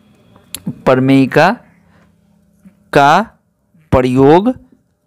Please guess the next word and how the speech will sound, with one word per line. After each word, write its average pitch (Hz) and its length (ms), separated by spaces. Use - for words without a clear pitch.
करने 143 560